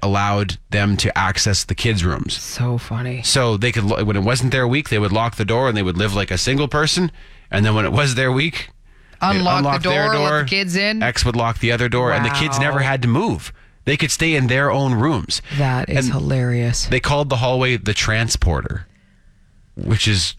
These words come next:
Speaker 1: just brilliant.
Speaker 2: This is hilarious.
Speaker 1: 'Cause
Speaker 2: Yeah.
Speaker 1: it, it really sucks for the kids, right?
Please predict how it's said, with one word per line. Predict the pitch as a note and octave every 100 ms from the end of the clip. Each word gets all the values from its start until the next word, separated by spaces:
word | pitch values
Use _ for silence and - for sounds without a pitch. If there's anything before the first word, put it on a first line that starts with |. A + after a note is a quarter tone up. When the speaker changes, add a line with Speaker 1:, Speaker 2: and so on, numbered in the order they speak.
| -
Speaker 1:
just | - F3 -
brilliant. | A2 E2 D2+ G2
Speaker 2:
This | F3+ A3 G#3
is | D#3+ B2+ -
hilarious. | C#3 C#3+ D3 D#3 D3+ - - - - -
Speaker 1:
'Cause | - C4+
Speaker 2:
Yeah. | B3+ - -
Speaker 1:
it, | -
it | G3
really | B3 D#4+
sucks | D#3 - G3 -
for | D3
the | A#2+
kids, | - A3 A2+ E2+
right? | A2+ G#3 -